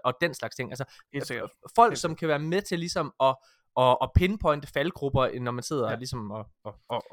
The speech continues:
Speaker 1: og oplever serien. Men nej,
Speaker 2: Ja.
Speaker 1: du er den eneste
Speaker 2: Jeg er den
Speaker 1: almindelige
Speaker 2: eneste, jeg er den
Speaker 1: dødelige,
Speaker 2: eneste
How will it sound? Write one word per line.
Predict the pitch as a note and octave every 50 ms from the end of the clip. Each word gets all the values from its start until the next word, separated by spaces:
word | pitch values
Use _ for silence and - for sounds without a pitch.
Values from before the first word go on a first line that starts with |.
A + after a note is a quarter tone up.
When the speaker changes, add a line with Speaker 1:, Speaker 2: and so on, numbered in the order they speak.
| F2 - -
Speaker 1:
og | G#2 B2+ -
oplever | D3 D#3 D#3+ - B2+ A2+ G2+ G#2+
serien. | - - A2+ - - G#2 - _ _ - - -
Men | C3 C3+
nej, | C#3 - C#4 - C3+
Speaker 2:
Ja. | -
Speaker 1:
du | E3+ D#3
er | C#3+
den | C3+ C#3 -
eneste | F3+ A3+ D#4 F4 F4 - - - C#3 - _ _ _ _ _ _ _ _ _ _ _ _ - -
Speaker 2:
Jeg | D#3+
er | D#3+
den | D#3+ E3
Speaker 1:
almindelige | - A3 G3
Speaker 2:
eneste, | A3+ A#3+ C#3+ C#3 - G3+
jeg | F#3 F3
er | E3+
den | E3 C#3
Speaker 1:
dødelige, | D#3+ E3 F3+ G#3 - G#3+ A#3+
Speaker 2:
eneste | G3 C#3 G#2 G#2+ C3+